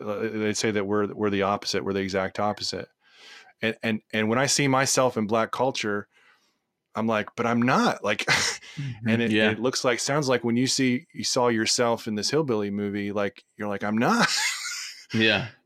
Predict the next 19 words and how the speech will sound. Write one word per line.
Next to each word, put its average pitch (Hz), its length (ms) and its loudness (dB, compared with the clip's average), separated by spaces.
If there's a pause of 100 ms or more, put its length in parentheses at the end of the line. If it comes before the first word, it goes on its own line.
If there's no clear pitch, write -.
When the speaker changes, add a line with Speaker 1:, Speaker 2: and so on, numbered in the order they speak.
(240)
Speaker 1:
We're 123 100 0
not, 147 280 2 (640)
you 131 160 -2
know, 107 220 0
there's 117 260 4
Speaker 2:
Different. - 200 -2 (400)
Speaker 1:
Yeah. 113 420 -4
I 113 80 -2
mean, 135 260 2 (1120)
yeah, 123 440 -4 (100)
I, 110 340 0 (720)
I 110 60 0
don't 156 100 4
know 156 100 4
what 117 120 2
to 104 80 0
do 107 240 4
with 127 160 2
that - 240 -8